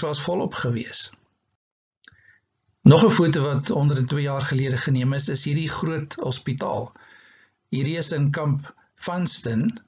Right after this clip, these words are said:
in Amerika, waar die siek soldate lê wat weens 'n pandemie siek is.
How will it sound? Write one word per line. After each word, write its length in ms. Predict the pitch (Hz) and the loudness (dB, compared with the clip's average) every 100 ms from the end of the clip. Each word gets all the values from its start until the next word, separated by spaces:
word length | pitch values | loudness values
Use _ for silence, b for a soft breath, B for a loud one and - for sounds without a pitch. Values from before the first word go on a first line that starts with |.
| _ | _
in 220 | 143 143 | -2 0
Amerika, 800 | 135 127 139 160 143 117 135 - - | 2 0 0 -4 -6 -6 -6 -8 -8
waar 400 | 131 131 143 - | -6 -4 -6 -4
die 100 | 127 | -4
siek 220 | - - | -4 -6
soldate 560 | 170 127 127 135 143 123 | -2 -2 -2 -4 -4 -4
lê 340 | 113 113 127 B B B _ | -2 -4 -6 B B B _
wat 240 | 135 127 | -6 -4
weens 260 | 139 143 151 | -2 -2 -4
'n 60 | 143 | -4
pandemie 500 | 143 120 143 147 139 | -2 0 0 0 0
siek 220 | 143 - | -4 -8
is. 340 | - - - | -10 -10 -12